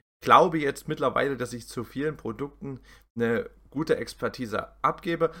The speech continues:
aber auch bei manchen Sachen, jetzt zum Beispiel hatte ich ein Video gemacht, da hab ich so kleine Tools vorgestellt und da gab's so ein Dart-Tool, wo du,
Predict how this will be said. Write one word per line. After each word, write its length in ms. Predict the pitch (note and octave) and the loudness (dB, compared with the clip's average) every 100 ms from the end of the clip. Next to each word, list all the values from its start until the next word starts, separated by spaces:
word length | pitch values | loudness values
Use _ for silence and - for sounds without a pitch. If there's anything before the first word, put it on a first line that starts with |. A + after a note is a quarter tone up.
| - | -4
aber 200 | - A2 | -2 0
auch 100 | B2 | 2
bei 140 | C#3 | 2
manchen 280 | B2+ E3+ E3 | 2 2 0
Sachen, 260 | C#3+ C3+ C#3+ | 0 0 0
jetzt 220 | A2+ - | -6 -6
zum 140 | A#2 | 0
Beispiel 260 | A#2+ C3+ B2 | 0 0 -4
hatte 120 | A#2 | -6
ich 80 | A#2 | -6
ein 40 | |
Video 220 | D3 E3+ D3 | -6 -4 -4
gemacht, 400 | C#3 C#3 - - - - | -4 -6 -8 -20 -20 -4
da 80 | A#2 | -2
hab 120 | - | 0
ich 200 | A#2+ - | -4 -6
so 160 | G#2 A2 | -8 -8
kleine 460 | - G#2 C3+ B2+ | -2 0 0 -4
Tools 320 | - D3 F3+ - | -8 -4 -4 -2
vorgestellt 540 | A#2 G#2+ G#2+ - G2+ | -2 -2 -4 -4 -4
und 120 | G2+ | -4
da 60 | G2 | -6
gab's 300 | G2+ B2 - | -4 -4 -4
so 100 | B2 | -8
ein 100 | G#2 | -2
Dart-Tool, 640 | G#2+ C#3+ - - D#3+ D#3+ | 2 2 0 -4 -6 -4
wo 140 | B2+ A#2+ | -4 -4
du, 300 | A#2+ A#2 | -4 -4